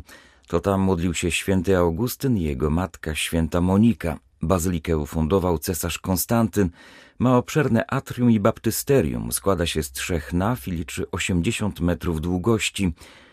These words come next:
„Dzięki temu odkryciu poznaliśmy, jak miała wyglądać standardowa świątynia chrześcijańska”, mówi profesor Norbert Zimmermann, który kierował wykopaliskami.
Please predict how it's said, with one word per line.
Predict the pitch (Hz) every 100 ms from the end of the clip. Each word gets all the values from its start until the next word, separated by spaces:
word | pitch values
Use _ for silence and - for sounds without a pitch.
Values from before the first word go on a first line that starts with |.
| _ -
„Dzięki | 123 139 151
temu | 165 160
odkryciu | 139 - 156 - 127
poznaliśmy, | 117 101 120 143 139 - 127 127 -
jak | 120 135 123
miała | 123 117 104
wyglądać | 92 85 127 123 110 -
standardowa | - 110 101 101 87 127 117 107
świątynia | - 101 90 120 110
chrześcijańska”, | - 101 92 - 101 139 123 - 87 - - - - -
mówi | 87 80 80
profesor | 76 80 85 90 87
Norbert | 90 95 82 87 -
Zimmermann, | 78 120 110 104 101 95
który | - 101 90
kierował | - 123 110 73 76
wykopaliskami. | 69 76 69 76 98 120 - 69 62 62